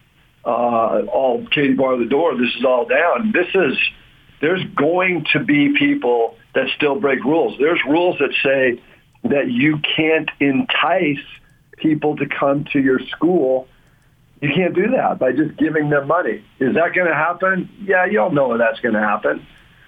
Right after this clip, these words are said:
But we, you'd like to think that there's enough people that are in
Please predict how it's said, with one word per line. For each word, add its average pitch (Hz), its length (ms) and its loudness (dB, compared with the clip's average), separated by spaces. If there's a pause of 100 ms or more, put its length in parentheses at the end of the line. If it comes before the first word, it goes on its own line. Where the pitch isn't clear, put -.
(160)
But 190 300 -2 (460)
we, 151 280 -10
you'd 160 220 -10
like 180 300 0
to 170 100 0
think 165 460 -2
that 139 340 0 (320)
there's 143 200 0
enough 151 420 0
people 165 580 0 (560)
that 151 160 2
are 139 140 2
in 151 480 0